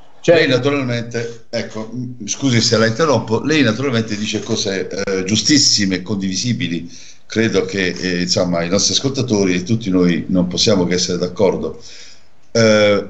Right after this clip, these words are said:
Speaker 2: il, il percorso che è stato compiuto da questa, diciamo, situazione di inquinamento ha coinvolto molto l'economia. Se da un lato ha favorito alcuni settori economici, dall'altro ne ha, eh,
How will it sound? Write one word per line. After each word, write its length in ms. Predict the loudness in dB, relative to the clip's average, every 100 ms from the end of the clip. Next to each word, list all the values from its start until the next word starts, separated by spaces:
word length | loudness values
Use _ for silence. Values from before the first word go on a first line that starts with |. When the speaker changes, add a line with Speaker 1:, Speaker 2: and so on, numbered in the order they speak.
| -10 -6
Speaker 2:
il, 600 | 0 4 6 6 6 4 -2
il 180 | -6 -4
percorso 760 | -2 0 2 2 2 -2 -4
che 100 | -2
è 40 |
stato 340 | -2 -2 -4 -4
compiuto 500 | -4 -2 -2 -2 0
da 140 | 0
questa, 640 | 2 0 2 2 2 2 0
diciamo, 460 | -2 -2 2 2
situazione 580 | 0 -2 -2 0 2 2
di 80 | 2
inquinamento 800 | 0 2 4 4 2 2 2 2
ha 140 | 0
coinvolto 460 | 2 4 4 2 4
molto 300 | 4 4 2
l'economia. 640 | 0 2 4 4 0 -4 -8
Se 680 | -16 -14 -12 -2 2 4
da 80 | 4
un 120 | 4
lato 360 | 4 2 2 0
ha 60 | 0
favorito 840 | 0 0 0 -2 -2 -4 -6 -6
alcuni 440 | -6 -6 -2 0 2
settori 500 | 0 -4 0 2 2
economici, 640 | 0 2 2 2 -4 -4
dall'altro 720 | 0 4 6 4 2 0 0 2
ne 140 | 2 4
ha, 300 | 4 2 -4
eh, 320 | -2 -2